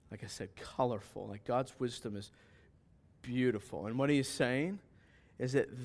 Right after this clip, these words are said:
that beautiful display of wisdom is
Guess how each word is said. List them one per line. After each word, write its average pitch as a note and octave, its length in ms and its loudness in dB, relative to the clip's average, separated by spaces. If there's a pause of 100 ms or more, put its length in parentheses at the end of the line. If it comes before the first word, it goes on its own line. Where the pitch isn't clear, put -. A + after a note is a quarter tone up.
that C3+ 540 4 (600)
beautiful D3 640 2
display B2 720 0 (200)
of A#2 140 -2
wisdom A#2+ 500 -2 (640)
is A2+ 380 -2